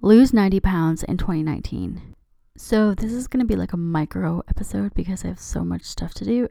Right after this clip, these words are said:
and a lot of things going on. Anyways, so I weighed in and I am down this week. Last week I wanted to focus on four main things, and I'll quickly go over them now. One,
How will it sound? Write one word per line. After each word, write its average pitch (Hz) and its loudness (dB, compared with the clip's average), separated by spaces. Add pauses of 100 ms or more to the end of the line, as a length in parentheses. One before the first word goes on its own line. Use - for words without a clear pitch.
and 175 -6
a - -18
lot 175 -2
of - -6
things 175 -4
going 147 -2
on. - -10 (680)
Anyways, - 0 (380)
so 185 0 (220)
I 175 -2
weighed 175 -2
in 226 -2 (180)
and 180 0
I 165 -4
am 165 -4
down 160 -2
this 170 -6
week. 254 -2 (340)
Last 226 2
week 330 -2
I 302 2
wanted 247 0
to 220 -6
focus 202 -6
on 190 0
four 180 -2
main 180 -2
things, 185 -2
and 185 -4
I'll 175 -2
quickly - -6
go 180 0
over 180 -2
them 180 -4
now. 180 -4 (400)
One, 196 2